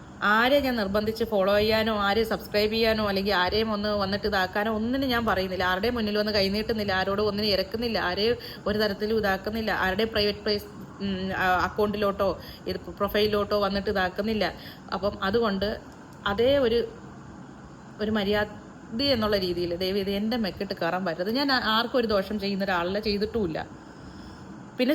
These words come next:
ചൊറിയുമ്പോഴത്തേക്കും തിരിച്ച് മനുഷ്യരാണ് പ്രതികരിക്കും, അങ്ങനെ പ്രതികരിച്ചിട്ടുണ്ട്, പ്രതികരിക്കാറുമുണ്ട്.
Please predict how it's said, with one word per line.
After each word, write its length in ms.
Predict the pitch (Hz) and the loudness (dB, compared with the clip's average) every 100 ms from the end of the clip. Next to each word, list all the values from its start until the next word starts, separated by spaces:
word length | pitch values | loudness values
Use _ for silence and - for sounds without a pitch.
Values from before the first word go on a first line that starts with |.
| 320 | 6
ചൊറിയുമ്പോഴത്തേക്കും 680 | 269 285 294 302 285 302 302 | 6 6 6 4 4 2 2
തിരിച്ച് 200 | 269 294 285 | 2 2 2
മനുഷ്യരാണ് 380 | 247 285 269 285 | 2 4 4 2
പ്രതികരിക്കും, 400 | 254 240 233 302 294 | 0 0 0 0 -2
അങ്ങനെ 160 | 247 226 | -2 -2
പ്രതികരിച്ചിട്ടുണ്ട്, 600 | 208 196 190 214 196 196 208 | 0 0 0 -2 0 0 0
പ്രതികരിക്കാറുമുണ്ട്. 760 | 196 190 190 190 180 165 139 | 0 0 0 0 0 -2 -4